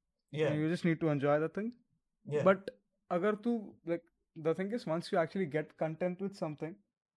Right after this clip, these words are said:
Speaker 2: let's say, I mean, I mean, अपने common day example पे ले, let's say, like, percentage consider करते हैं
Speaker 1: हम्म।
Speaker 2: कि, like, तूने, suppose, uh, तुझे टेंथ में आए, let's say, like, तेरे को एटी परसेंट आए। So, if
Speaker 1: हम्म।
Speaker 2: you actually get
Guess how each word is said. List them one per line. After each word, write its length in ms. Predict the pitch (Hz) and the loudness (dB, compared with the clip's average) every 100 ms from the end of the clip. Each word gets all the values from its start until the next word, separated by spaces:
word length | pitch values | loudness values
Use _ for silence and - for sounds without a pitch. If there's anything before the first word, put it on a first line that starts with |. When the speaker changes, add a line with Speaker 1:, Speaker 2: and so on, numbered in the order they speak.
| _ _ _ - | _ _ _ -2
Speaker 2:
let's 120 | 185 | 0
say, 60 | 196 | 2
I 60 | |
mean, 120 | 185 180 - | 2 0 -6
I 80 | 165 | -2
mean, 160 | 175 175 | -2 -2
अपने 280 | 156 185 170 - | -2 -4 -4 0
common 260 | 175 190 202 | 2 2 2
day 260 | 196 185 143 | 2 0 0
example 340 | 156 147 147 139 | -4 -4 -8 -8
पे 20 | 123 | -10
ले, 220 | 127 135 | -8 -10
let's 140 | 135 | -8
say, 240 | 143 135 143 | -10 -10 -10
like, 140 | 139 _ _ - 180 | -10 _ _ -4 -2
percentage 460 | 170 190 165 156 | 0 0 -2 -4
consider 360 | 156 147 143 135 | -6 -6 -4 -4
करते 200 | 135 127 | -6 -6
हैं 140 | 127 123 _ _ _ _ - | -10 -10 _ _ _ _ -6
Speaker 1:
हम्म। 120 | 135 131 - _ - | -4 -4 -8 _ -10
Speaker 2:
कि, 160 | 143 | -6
like, 240 | 143 139 - | -4 -6 -6
तूने, 500 | 147 147 143 139 139 | -6 -2 -2 -2 -4
suppose, 380 | 139 143 143 143 - | -8 -6 -6 -6 -12
uh, 640 | - _ - 143 139 135 | -20 _ -6 -4 -2 -4
तुझे 180 | 143 147 | -4 -6
टेंथ 260 | 143 147 147 | -4 -6 -6
में 200 | 160 151 | -8 -4
आए, 440 | 143 143 233 262 - _ - | -4 -6 -8 -14 -18 _ -6
let's 180 | 170 156 | -6 -4
say, 80 | 160 | -4
like, 180 | 156 | -4
तेरे 80 | 156 | -4
को 120 | 156 | -2
एटी 140 | 147 139 | -2 -4
परसेंट 360 | 135 131 135 | -8 -8 -10
आए। 100 | 123 | -12
So, 680 | 127 - _ _ _ - 135 | -14 -18 _ _ _ -8 -4
if 0 | |
Speaker 1:
हम्म। 20 | |
Speaker 2:
you 140 | 170 190 | -2 0
actually 500 | 170 208 226 175 139 | 0 -2 -6 -6 0
get 140 | 160 | 0